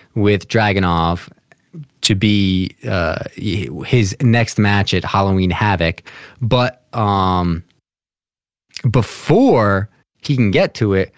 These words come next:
Dijak ambushes Dragunov from behind.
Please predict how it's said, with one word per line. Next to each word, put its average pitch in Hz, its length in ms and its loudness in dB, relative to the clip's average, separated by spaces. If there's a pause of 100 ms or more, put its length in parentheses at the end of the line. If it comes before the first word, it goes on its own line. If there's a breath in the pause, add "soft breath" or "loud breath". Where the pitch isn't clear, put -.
(320 soft breath)
Dijak 104 920 0
ambushes 104 1300 0 (160)
Dragunov 95 880 0
from 110 360 0
behind. 82 760 0